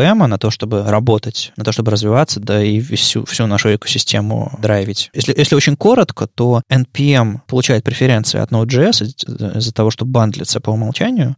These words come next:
но, с другой стороны, а, у Н П М есть, а, финансирование от венчурных фондов каких-то. Соответственно, они должны в какой-то момент, в них вложили деньги, они на эти деньги всю эту инфраструктуру свою развернули, и они должны своим вот этим людям, которые вложили в них деньги, какие-то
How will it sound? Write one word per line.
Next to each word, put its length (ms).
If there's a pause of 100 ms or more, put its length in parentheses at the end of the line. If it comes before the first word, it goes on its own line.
но, 480
с 60
другой 240
стороны, 640
а, 340
у 240
Н 120
П 140
М 160
есть, 380
а, 100
финансирование 800
от 200
венчурных 440
фондов 320
каких-то. 460 (100)
Соответственно, 420
они 140
должны 500
в 60
какой-то 320
момент, 320
в 100
них 160
вложили 320
деньги, 560
они 180
на 160
эти 140
деньги 460
всю 180
эту 160
инфраструктуру 720
свою 180
развернули, 560 (340)
и 60
они 160
должны 560
своим 520
вот 180
этим 260
людям, 280
которые 260
вложили 240
в 60
них 120
деньги, 300
какие-то 460